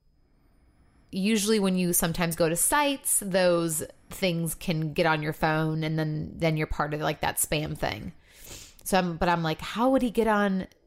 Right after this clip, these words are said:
porn sites?" Because he's got Covenant Eyes on his things to not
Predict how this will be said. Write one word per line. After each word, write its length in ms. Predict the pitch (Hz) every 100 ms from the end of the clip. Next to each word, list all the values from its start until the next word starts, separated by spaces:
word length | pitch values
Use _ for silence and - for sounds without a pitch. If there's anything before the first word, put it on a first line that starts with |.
| _ _ _ _ _ _ _ _ -
porn 260 | 254 294
sites?" 380 | - 151 170 -
Because 680 | - - 196 170 170 170 -
he's 240 | - 190
got 240 | - 180 -
Covenant 340 | 170 165 170
Eyes 360 | 269 214 190 185
on 180 | 160
his 360 | 165 165 156 156
things 600 | - 330 147 160 170 -
to 120 | -
not 340 | 180 165 160